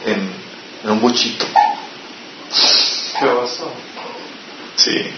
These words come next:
Speaker 1: Ten cuidado de eso. La era de los ángeles determinó.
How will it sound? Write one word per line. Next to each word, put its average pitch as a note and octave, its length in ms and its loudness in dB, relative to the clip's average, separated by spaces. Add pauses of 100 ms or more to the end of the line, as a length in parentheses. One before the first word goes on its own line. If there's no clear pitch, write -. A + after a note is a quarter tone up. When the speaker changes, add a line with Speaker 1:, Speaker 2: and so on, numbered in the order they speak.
(1040)
Speaker 1:
Ten D3+ 280 4
cuidado D3 280 4
de C#3+ 80 0
eso. - 240 4 (2000)
La B2+ 200 12
era D3 160 10
de D#3 60 8
los D3 160 8
ángeles C3+ 280 6
determinó. B2 600 6